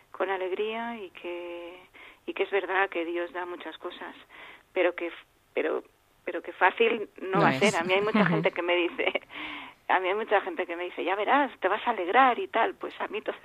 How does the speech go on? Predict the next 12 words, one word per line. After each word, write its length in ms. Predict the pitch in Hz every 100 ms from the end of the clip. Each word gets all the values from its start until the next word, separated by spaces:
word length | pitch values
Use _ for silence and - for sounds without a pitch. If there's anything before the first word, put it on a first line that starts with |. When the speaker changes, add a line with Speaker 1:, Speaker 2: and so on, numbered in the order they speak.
| - -
Speaker 1:
<laughs> 260 | - - -
ese 220 | - 226
momento 420 | 208 196 196 196
todavía 600 | 160 170 170 202 220 233 - - - _
no 100 | 196
me 100 | 190
ha 60 | 175
llegado, 380 | 160 180 196 156
espero 320 | - - 190
que 100 | 165
me 120 | 160
llegue. 160 | 170